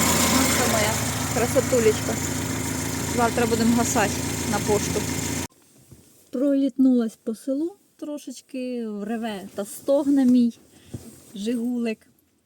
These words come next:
Летить, більше не пихтить і, е, різкий, як пригазовуєш, тому що без різкості, ну,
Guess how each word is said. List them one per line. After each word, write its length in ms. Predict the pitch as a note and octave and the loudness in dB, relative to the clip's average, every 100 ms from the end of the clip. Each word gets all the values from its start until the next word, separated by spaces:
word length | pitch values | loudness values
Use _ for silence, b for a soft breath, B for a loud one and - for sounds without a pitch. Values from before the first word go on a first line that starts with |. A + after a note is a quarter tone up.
| _ - | _ -10
Летить, 520 | G#3 A3+ - A3+ F#3+ | -8 -6 -4 -6 -4
більше 320 | G3 A#3+ - | -6 -4 -2
не 140 | A3+ A3 | -2 -2
пихтить 600 | A3+ - D4 D4+ - A3 | -8 -12 -10 -10 -10 -8
і, 300 | G#3+ G#3 G#3+ | -6 -6 -6
е, 320 | F#3+ F#3 F#3 | -8 -10 -8
різкий, 600 | G3+ C#4+ - - A#3 A3 - b b b b b b - | -6 -8 -8 -8 -6 -8 -12 b b b b b b -10
як 240 | A3 G#3+ | -8 -8
пригазовуєш, 720 | - A3 A3 G#3+ A3+ G#3+ G#3 - - | -8 -6 -6 -4 -4 -6 -8 -14 -10
тому 220 | G#3 A3 | -6 -6
що 160 | - | -8
без 220 | G#3 A3 A3+ | -8 -6 -6
різкості, 680 | B3+ B3+ - A3 - G#3+ | -8 -10 -12 -14 -10 -6
ну, 240 | G#3 G3+ | -4 -4